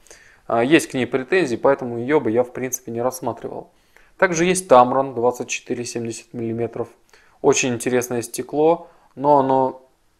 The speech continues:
примерно на двадцать тысяч дороже, чем данный Nikon. Тем не менее, имеет постоянную светосилу эф два и восемь, чем выигрывает у данного стекла.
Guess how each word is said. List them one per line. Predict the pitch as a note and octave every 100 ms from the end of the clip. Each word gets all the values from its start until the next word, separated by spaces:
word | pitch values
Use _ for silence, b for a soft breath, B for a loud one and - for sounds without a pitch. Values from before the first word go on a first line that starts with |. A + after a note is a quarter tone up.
| _ _ _ _ _ _ -
примерно | B2 B2 A#2+ A2+
на | A2+
двадцать | A2+ A#2 - -
тысяч | A#2+ - - A2
дороже, | A#2+ A2 A2 A2+ B2
чем | - A2+
данный | A2+ A2 A2
Nikon. | G#2+ G#2 C#3 C3+ b b b b
Тем | - E3+
не | F3+
менее, | D3+ D3+ E3 D3
имеет | C3+ C3+ -
постоянную | C3+ - C3 A#2+ A#2+ A#2
светосилу | A2 A#2 - G#2+ - B2+ B2 A#2 B -
эф | C3 A2+
два | A2+ G#2+
и | G#2+
восемь, | C3 F3 - F3
чем | - D#3 D3+ B2
выигрывает | D3 B2 A2+ G#2+ G#2 -
у | A2
данного | A#2 B2+ B2
стекла. | - - A#2 A2+